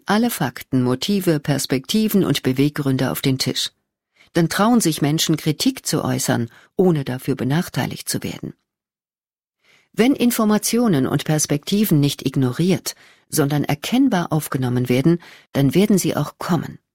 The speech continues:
Transparenz und Offenheit helfen uns umgekehrt auch im Umgang mit denjenigen, die diese Werte nicht teilen. Wer in einer Situation, in der alle Karten auf dem Tisch liegen, plötzlich meint, ein Ass aus dem Ärmel ziehen zu können,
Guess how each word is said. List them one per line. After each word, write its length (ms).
Transparenz 680
und 180
Offenheit 540
helfen 320
uns 160
umgekehrt 720
auch 120
im 200
Umgang 440
mit 240
denjenigen, 720
die 100
diese 340
Werte 300
nicht 280
teilen. 480
Wer 240
in 140
einer 280
Situation, 800
in 160
der 220
alle 180
Karten 380
auf 120
dem 160
Tisch 240
liegen, 320
plötzlich 500
meint, 440
ein 240
Ass 220
aus 180
dem 160
Ärmel 320
ziehen 260
zu 140
können, 340